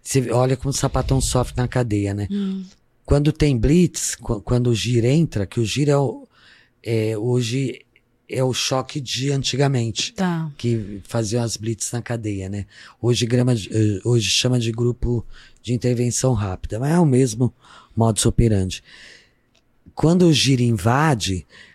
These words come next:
Speaker 1: a pe-, o sapatão corre pegar a calcinha emprestada, porque eles usam cueca, né? Calcinha emprestada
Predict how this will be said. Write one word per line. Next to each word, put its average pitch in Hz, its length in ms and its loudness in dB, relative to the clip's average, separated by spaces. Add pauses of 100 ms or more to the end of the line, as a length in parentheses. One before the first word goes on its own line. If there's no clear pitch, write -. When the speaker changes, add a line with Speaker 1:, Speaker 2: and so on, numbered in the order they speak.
(100)
Speaker 1:
a - 80 -10
pe-, - 200 0 (540)
o 117 80 -4
sapatão 156 520 0
corre 156 560 2
pegar 143 480 2
a 127 40 2
calcinha - 460 0
emprestada, 139 680 0
porque 120 140 -2
eles 117 160 2
usam 127 220 2
cueca, 120 400 0
né? 95 60 -12 (720)
Calcinha 143 360 4
emprestada 151 840 4